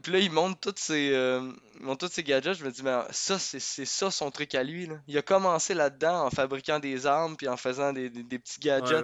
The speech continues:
Speaker 1: puis tout. Fait que, tu sais, il, j'étais comme pas étonné. Je dis, il,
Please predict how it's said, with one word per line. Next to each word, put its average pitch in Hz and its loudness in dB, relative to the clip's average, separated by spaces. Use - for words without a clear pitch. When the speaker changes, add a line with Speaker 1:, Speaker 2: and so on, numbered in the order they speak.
Speaker 1:
puis - -16
tout. 170 -4
Fait 135 -8
que, - -16
tu - -4
sais, 165 -8
il, 117 -16
j'étais - -16
comme 143 -2
pas 175 4
étonné. 165 6
Je 156 -8
dis, 120 -14
il, 120 -16